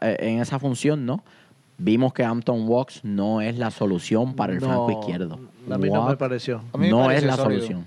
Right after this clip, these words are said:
Speaker 3: A mí me
Speaker 2: ¿A
Speaker 3: pareció
Speaker 2: ti te gustó?
Speaker 3: A mí me gustó más que Castillo y que Mulroney.
Speaker 1: Yo lo vi incómodo.
Speaker 3: Lo vi incómodo también, pero
Speaker 1: Pero dentro de Castillo, Mulroney y él,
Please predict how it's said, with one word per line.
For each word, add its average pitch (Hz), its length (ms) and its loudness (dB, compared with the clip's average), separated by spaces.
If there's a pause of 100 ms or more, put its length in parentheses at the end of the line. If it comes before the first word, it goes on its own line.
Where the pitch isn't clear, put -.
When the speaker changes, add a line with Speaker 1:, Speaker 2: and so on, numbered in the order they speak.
(140)
Speaker 3:
A - 40 -14
mí 123 60 -4
me 139 60 -2
Speaker 2:
¿A 156 40 -6
Speaker 3:
pareció 120 260 -4
Speaker 2:
ti 160 80 -2
te 175 80 2
gustó? 196 340 0 (200)
Speaker 3:
A - 40 -6
mí 135 140 -2
me - 20 0
gustó 147 260 0
más 139 200 -2
que 156 120 0
Castillo 123 440 -2
y 135 140 0
que 117 300 -2
Mulroney. 107 460 -2 (360)
Speaker 1:
Yo 131 100 6
lo 160 100 6
vi 175 120 6
incómodo. 120 640 2 (380)
Speaker 3:
Lo 135 180 -4
vi 139 80 -2
incómodo 139 400 -4
también, 120 320 -4 (200)
pero 135 400 0 (100)
Speaker 1:
Pero 123 380 6
dentro 127 520 4
de 123 240 6
Castillo, 120 540 4
Mulroney 135 600 2
y 156 100 4
él, 185 240 2